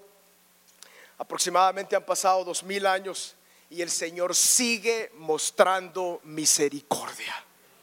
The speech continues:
¿Cómo? A través de usted y a través de mí, pregoneros de justicia.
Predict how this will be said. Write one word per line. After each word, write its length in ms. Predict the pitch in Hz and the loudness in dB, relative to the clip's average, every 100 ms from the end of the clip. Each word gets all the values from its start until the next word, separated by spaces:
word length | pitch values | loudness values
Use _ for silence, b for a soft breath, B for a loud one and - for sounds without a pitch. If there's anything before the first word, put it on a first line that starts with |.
| _ _ _ - - - _ _ _ _ _ | _ _ _ -20 -20 -20 _ _ _ _ _
¿Cómo? 520 | - 240 247 247 233 214 - _ _ _ _ - | 8 8 8 2 0 -6 -20 _ _ _ _ 0
A 160 | 147 | 0
través 380 | - 147 147 170 | 2 2 2 4
de 80 | 156 | 2
usted 480 | 139 - - 156 135 - _ _ _ _ _ _ _ | 2 -2 0 0 -2 -14 _ _ _ _ _ _ _
y 80 | 139 | -6
a 60 | 135 | -6
través 400 | - 123 123 127 | -4 -4 -2 -4
de 100 | 120 | -8
mí, 340 | 120 117 - - _ _ _ _ _ _ | -12 -12 -12 -16 _ _ _ _ _ _
pregoneros 1080 | - 156 143 135 135 151 165 165 139 - - - b b b | 0 0 0 -2 0 2 2 2 0 -2 -4 -12 b b b
de 160 | 123 131 | -6 -4
justicia. 760 | 117 117 - - - - - | -4 -2 -4 -2 0 0 0